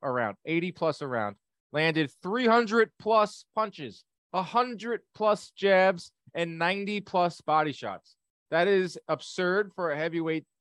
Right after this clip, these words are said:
Uh, he took a lot of punches. He landed a lot of punches. He is probably the most unique heavyweight in boxing right now. Uh, this is arguably his biggest win. Uh, he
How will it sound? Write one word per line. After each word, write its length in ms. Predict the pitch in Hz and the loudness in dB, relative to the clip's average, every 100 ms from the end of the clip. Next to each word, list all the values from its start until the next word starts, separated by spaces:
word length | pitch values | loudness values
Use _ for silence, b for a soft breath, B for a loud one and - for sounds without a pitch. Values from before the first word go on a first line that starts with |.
| _ _ - | _ _ -2
Uh, 220 | 139 135 | 0 0
he 120 | 139 | -2
took 280 | - 226 226 | -2 -2 2
a 60 | |
lot 220 | 226 208 202 | 4 6 4
of 100 | 190 | 2
punches. 540 | 185 180 175 175 156 _ _ - | -2 0 -4 -6 -6 _ _ -10
He 140 | 131 | -6
landed 360 | 127 175 208 202 | 2 2 4 4
a 40 | |
lot 180 | 185 185 | 6 4
of 100 | 175 | 2
punches. 560 | 175 165 156 165 143 _ _ _ | 0 -2 -4 -8 -8 _ _ _
He 220 | 175 185 | -10 -2
is 300 | 185 170 143 | -2 -2 -6
probably 420 | _ 180 180 190 | _ -2 0 -2
the 220 | 160 160 156 | -2 -4 -4
most 300 | 143 143 - | -2 -4 -6
unique 400 | 139 123 147 147 | -10 -8 -10 -8
heavyweight 540 | 151 139 131 135 135 _ _ | -10 -10 -6 -4 -6 _ _
in 160 | 135 117 | -16 -10
boxing 500 | 127 131 135 151 139 | -2 -2 -2 -8 -4
right 240 | 135 135 | -2 -2
now. 420 | 131 131 127 127 - _ _ | -4 -2 -2 -2 -6 _ _
Uh, 160 | 120 120 | -4 -2
this 200 | 139 131 | -2 -4
is 100 | 120 | -8
arguably 560 | 131 131 123 123 131 | -2 -2 -4 -8 -6
his 200 | 120 117 _ | -8 -10 _
biggest 380 | 143 139 139 - | -6 -4 -6 -8
win. 480 | 131 139 139 139 135 _ _ _ | -10 -4 -4 -6 -12 _ _ _
Uh, 200 | 135 127 | -4 -2
he 240 | 135 143 | -4 -6